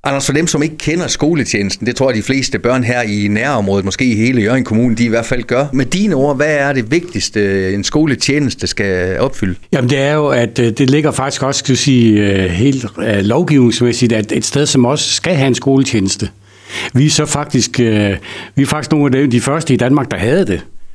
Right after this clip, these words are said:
Speaker 2: Øh, før det egentlig sådan ligesom var, skal man sige, det var lagt ind i nogle love,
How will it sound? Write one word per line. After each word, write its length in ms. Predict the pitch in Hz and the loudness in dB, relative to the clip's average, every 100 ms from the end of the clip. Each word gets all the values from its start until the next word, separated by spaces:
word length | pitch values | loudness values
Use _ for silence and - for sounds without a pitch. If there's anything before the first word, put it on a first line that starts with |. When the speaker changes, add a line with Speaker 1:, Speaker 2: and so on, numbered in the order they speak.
| - - _ - | -16 -20 _ -2
Speaker 2:
Øh, 380 | 151 101 95 92 | 0 2 0 -2
før 280 | - 139 147 | -2 -2 2
det 120 | 127 | 2
egentlig 240 | 127 151 123 | 4 4 4
sådan 120 | 143 | 2
ligesom 260 | 147 131 | 2 2
var, 140 | 117 107 | 2 0
skal 120 | 107 | 0
man 60 | 120 | 0
sige, 340 | 147 135 120 127 | 2 2 2 2
det 140 | 123 | 2
var 500 | 107 98 92 87 85 - - - | 2 2 0 -2 -6 -10 -20 -6
lagt 440 | 160 127 107 - | 0 2 0 2
ind 140 | 127 | 2
i 100 | 127 | 4
nogle 300 | 113 127 127 | 4 4 4
love, 400 | 120 123 156 147 | 4 4 4 2